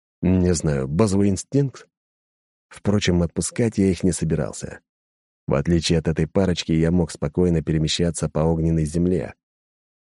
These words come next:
Так что быстро нагнал первого, а за вторым уже было лень гоняться. Просто швырнул ему вдогонку эфирный диск. Если промахнусь, значит, на то воля Амбера.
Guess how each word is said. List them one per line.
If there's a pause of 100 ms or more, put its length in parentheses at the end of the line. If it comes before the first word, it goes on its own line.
Так
что
быстро
нагнал
первого, (240)
а
за
вторым
уже
было
лень
гоняться. (800)
Просто
швырнул
ему
вдогонку
эфирный
диск. (440)
Если
промахнусь, (520)
значит,
на
то
воля
Амбера.